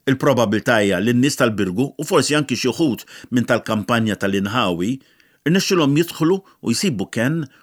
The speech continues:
wara s-swar tal-kastell ta' ħdejn il-baħar. Is-soldati li niżlu Malta irnexxielhom jaħtfu taħt idejhom madwar tmenin persuna u ħadu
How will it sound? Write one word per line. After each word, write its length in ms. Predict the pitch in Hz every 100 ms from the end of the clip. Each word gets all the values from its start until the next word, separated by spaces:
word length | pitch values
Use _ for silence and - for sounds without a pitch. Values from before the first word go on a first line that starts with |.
| -
wara 280 | 101 110 143
s-swar 340 | 135 107 104 110
tal-kastell 600 | 101 85 160 - 98 101
ta' 160 | 156 95
ħdejn 260 | 113 117
il-baħar. 420 | 98 80 69 69 _ _ _ _ _ _ _ _ _ _
Is-soldati 720 | - - 180 156 92 - 113 143 87
li 160 | 98
niżlu 300 | 101 95 95
Malta 400 | 87 76 98 120 131 _ _ -
irnexxielhom 640 | 135 151 143 - 185 170 123
jaħtfu 420 | 139 - - - -
taħt 280 | - - 170
idejhom 320 | 110 113 123
madwar 480 | 131 - 92 101 - - -
tmenin 420 | 131 131 104 117 131
persuna 540 | 170 170 107 82 64 - _ _ _ _
u 80 | 87 101
ħadu 300 | 104 87